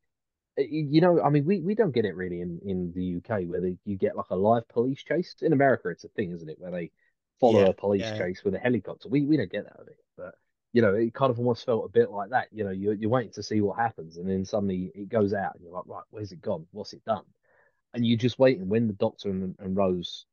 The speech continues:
Speaker 1: kind of come into London. You're like, "Right, where is it? Are we gonna see it? Are we not?" It just adds to that little bit of tension, which I quite liked, actually. Um, now, talking of Rose, do you reckon Rose had seen the Spice Girls?
Speaker 2: <laughs>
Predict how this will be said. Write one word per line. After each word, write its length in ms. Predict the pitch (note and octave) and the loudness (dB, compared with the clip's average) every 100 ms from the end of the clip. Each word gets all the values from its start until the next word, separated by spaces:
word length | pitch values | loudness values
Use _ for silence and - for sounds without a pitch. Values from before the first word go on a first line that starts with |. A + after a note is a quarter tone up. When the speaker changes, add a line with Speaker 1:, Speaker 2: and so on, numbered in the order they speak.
| _ _ A#2+ A#2 | _ _ -8 -2
Speaker 1:
kind 160 | G#2 | 0
of 80 | F#2+ | -2
come 180 | - G2 | -2 -2
into 220 | G#2 F#2+ | -2 -2
London. 400 | F#2+ D3 A#2 D#2 | 0 0 0 -6
You're 120 | E2 | -8
like, 160 | F2 F2 | -6 -4
"Right, 200 | A2+ G#2+ | -2 -2
where 240 | G#2+ A2 A2 | 2 4 4
is 120 | A2+ | 2
it? 100 | F2 | -4
Are 60 | E2+ | -4
we 140 | F#2 | -6
gonna 160 | E2+ D#2+ | -6 -10
see 300 | - B2+ A#2 | -2 2 2
it? 120 | - | 0
Are 60 | F2 | -8
we 140 | E2+ F#2 | -16 -6
not?" 260 | A2+ G#2+ - _ _ | -2 -2 -4 _ _
It 240 | - G#3 D3 | -18 -12 -8
just 160 | D#3+ | -6
adds 160 | F#3+ E3 | -6 -2
to 60 | - | 0
that 160 | C#3 | 2
little 160 | B2+ B2+ | 4 4
bit 120 | A#2+ | 2
of 60 | A#2+ | 0
tension, 300 | D#3 C#3 E2 | 0 0 -6
which 160 | E2 | -12
I 20 | G#2+ | -4
quite 240 | A#2 F#2+ | -2 2
liked, 300 | A#2 G2+ - | 4 2 -2
actually. 400 | - - E2+ - _ _ _ _ | -16 -14 -14 -14 _ _ _ _
Um, 240 | D3 D3+ D3 _ - - | 4 4 2 _ -12 0
now, 160 | E3 | 2
talking 260 | D#3 F#3+ D3+ | 6 4 4
of 40 | G2 | 2
Rose, 300 | F#2+ D3+ - _ _ _ _ _ _ _ - C3 | 2 0 -4 _ _ _ _ _ _ _ -2 4
do 160 | G3+ | 4
you 160 | F#3+ F3+ | 4 2
reckon 380 | D#3 C#3 F#2+ G2+ | 0 0 -4 0
Rose 240 | A2 G2 | 0 0
had 120 | F#2+ | -6
seen 200 | - G2+ | -8 -8
the 80 | F2 | -8
Spice 380 | - G#2 F#2+ - | -12 -12 -12 -10
Girls? 400 | - - - - _ | -8 -8 -10 -20 _
Speaker 2:
<laughs> 720 | - C#3+ E3 C#3 C#3 C3+ A#2 | 0 2 2 2 4 4 2